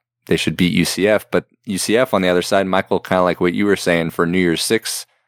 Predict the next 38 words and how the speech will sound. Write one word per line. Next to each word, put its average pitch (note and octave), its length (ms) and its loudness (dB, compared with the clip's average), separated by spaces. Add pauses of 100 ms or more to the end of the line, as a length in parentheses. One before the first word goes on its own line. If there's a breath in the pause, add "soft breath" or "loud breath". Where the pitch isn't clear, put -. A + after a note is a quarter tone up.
playability, F2 440 2
this G#2 200 -2
is F#2 100 -2
a F2 80 2
huge G2+ 680 -2
game G2 240 2
for D#2+ 140 -6
them. D2+ 160 -2
If D#2 140 -10
they F2 120 2
want F2 380 0 (260)
to F#2+ 140 -2
go G2 140 2
to G#2 40 4
the G2 100 2
New F2+ 120 2
Year's E2+ 220 2
Six, E2+ 340 0
or E2 40 2
if D#2 100 -2
they E2+ 100 0
wanna F2 200 0
be F2 100 -4
taken F#2 280 -2
a F2 40 2
little E2+ 180 0
bit D#2+ 60 -4
more E2 120 0
serious F2+ 380 0
throughout E2+ 260 0
the E2+ 80 -4
year, F#2+ 320 2 (320)
if - 120 -10
they F2+ 120 0
can F2+ 160 -2
defend F2 320 -2
their E2+ 100 2
home, F2 240 -2